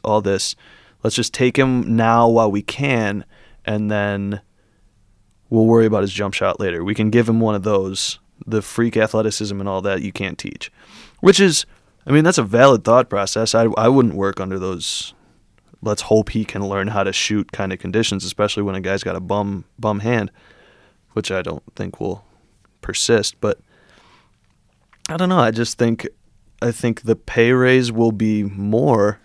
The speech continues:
next year if he goes. So it's, it's a matter of, do I wanna get paid a l-, I mean, some now or more later? And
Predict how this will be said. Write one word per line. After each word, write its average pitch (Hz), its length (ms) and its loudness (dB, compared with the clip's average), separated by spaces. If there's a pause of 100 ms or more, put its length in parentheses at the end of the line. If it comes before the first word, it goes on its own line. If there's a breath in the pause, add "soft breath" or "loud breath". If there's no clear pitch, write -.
next - 380 -4
year 82 300 -8 (280)
if - 180 -8
he 107 120 -4
goes. 95 540 -4 (400 soft breath)
So - 180 2
it's, - 440 -2
it's 117 140 -6
a 107 40 -2
matter 107 340 2
of, 101 160 0
do 110 140 2
I 107 40 4
wanna 113 220 0
get 107 160 -2
paid 104 400 -2
a - 60 -4
l-, 101 360 -4 (120)
I 110 80 -2
mean, 98 240 -6 (360)
some 131 560 0
now 113 520 -2 (340 loud breath)
or 107 180 -2
more 107 440 2
later? 101 480 -2 (640 soft breath)
And 104 380 -6